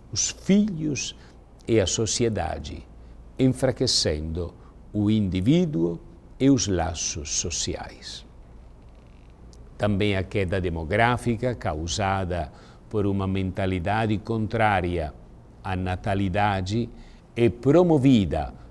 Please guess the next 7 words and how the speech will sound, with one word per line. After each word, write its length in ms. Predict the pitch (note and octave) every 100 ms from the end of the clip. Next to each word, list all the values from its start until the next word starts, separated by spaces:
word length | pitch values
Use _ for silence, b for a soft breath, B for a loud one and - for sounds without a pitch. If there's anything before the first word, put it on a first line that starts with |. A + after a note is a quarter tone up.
| B
por 200 | - G2
uma 320 | C3 E3+ D3+ C#3
política 880 | - C3+ C3+ E3 D3+ - G2+ A#2+ G#2+
mundial 920 | A2+ C#3 E3 D#3+ C3+ A#2+ G2+ F2 E2+
de 200 | F#2 F2
saúde 800 | - G#2 F#2 C3 B2 G2 F2+ F#2
reprodutiva, 1160 | B2+ C3 A#2+ A2+ F#2+ D#2+ - G#2+ F#2 A2+ B2